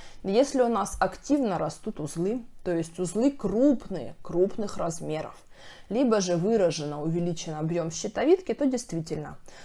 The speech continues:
за счёт увеличенного объёма, либо за счёт больших растущих узлов мы можем чувствовать сдавление, у нас может быть нарушение глотания. Но это в том случае, когда очень большие узлы,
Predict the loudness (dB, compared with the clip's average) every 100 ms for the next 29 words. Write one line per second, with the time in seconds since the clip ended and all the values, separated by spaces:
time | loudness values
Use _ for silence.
0 | -8 2 2 4 -2 -2 0 4 4 4
1 | 0 -4 -4 -2 2 4 4 4 2 2
2 | 0 -4 -2 2 2 2 -2 -2 -2 0
3 | 0 0 -2 -8 -6 -8 -8 -8 -8 -10
4 | -6 -4 0 0 0 -8 -20 -20 -4 2
5 | 4 4 4 2 -2 -4 -4 -6 -8 -6
6 | -6 -4 -2 0 2 2 0 -2 -2 -2
7 | -2 -2 -2 0 0 0 -2 -6 -6 -2
8 | 0 0 -2 -2 -2 -4 -6 -8 -8 -4
9 | 0 0 -2 -8 -2 -2 -2 -4 -2 -2
10 | -2 -2 -2 0 0 -2 0 8 8 6
11 | 0 -10 -4 -4 -4 -6 -8 -8 -6 -6
12 | -2 -2 -2